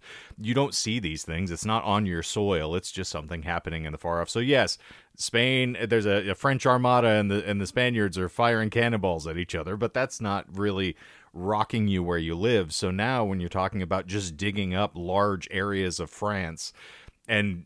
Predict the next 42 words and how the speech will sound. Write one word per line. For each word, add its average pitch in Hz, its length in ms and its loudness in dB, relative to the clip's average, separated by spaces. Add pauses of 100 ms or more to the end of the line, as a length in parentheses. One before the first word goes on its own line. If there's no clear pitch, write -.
(120)
establishing 95 920 -2
these, 85 540 -6 (160)
you 92 120 -8
know, 82 120 -6
trenches 123 480 -2
for 92 140 -2
everybody 87 440 -2
to 101 140 -6
just 104 220 -4
start 117 300 0
hurling 110 380 0
poisonous 95 680 -4
gas 104 420 0
at 87 80 0
one 90 240 -2
another, 73 560 -6 (580)
and 104 140 0
think 101 140 0
of 101 80 4
the 90 80 0
fallout 104 500 4
of 92 100 0
the 82 80 -8
surrounding 78 460 -6
areas 101 640 2
and 87 160 -4
people 90 260 -4
running 85 300 -2
in 85 120 -4
and 80 120 -6
laying 80 320 -6
siege 80 340 -8
to 82 80 -6
local 73 280 -10
farms 117 440 0
and 90 80 -10
things, 107 200 -2
like, 107 180 -2
it's 123 200 -4
fascinating 107 800 -2
to 87 80 -8
see 95 560 -2